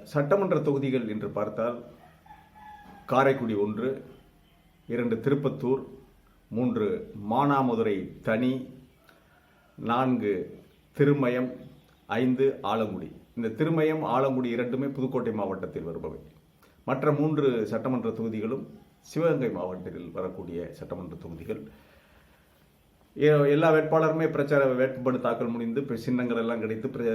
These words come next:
பிரச்சாரத்துக்கு கிளம்பிட்டாங்க. களம் சூடு பிடித்து கொண்டிருக்கின்றது. இதுல ஆண்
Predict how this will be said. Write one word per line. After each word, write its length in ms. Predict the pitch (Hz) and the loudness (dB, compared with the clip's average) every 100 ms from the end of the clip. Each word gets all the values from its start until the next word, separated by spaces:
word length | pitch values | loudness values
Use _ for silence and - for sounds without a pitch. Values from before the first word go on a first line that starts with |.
| 113 | -2
பிரச்சாரத்துக்கு 600 | 110 120 101 101 87 98 92 90 - | -2 -2 -2 -6 -6 -6 -4 -6 -4
கிளம்பிட்டாங்க. 600 | 107 107 - 85 92 110 - - | -2 -2 -2 -4 -6 -10 -12 -20
களம் 300 | - 113 127 | -4 -2 0
சூடு 280 | 120 135 127 | -2 0 0
பிடித்து 260 | 113 104 107 | -2 -6 -8
கொண்டிருக்கின்றது. 760 | 104 92 92 - 90 90 87 113 - - - _ - - _ _ _ _ _ _ - | -8 -8 -8 -8 -8 -8 -6 -8 -10 -18 -20 _ -20 -20 _ _ _ _ _ _ -6
இதுல 260 | 131 139 120 113 127 - - - _ _ _ _ _ _ _ _ _ _ _ _ _ | 2 4 4 2 0 -8 -18 -20 _ _ _ _ _ _ _ _ _ _ _ _ _
ஆண் 360 | 113 151 202 | 0 4 4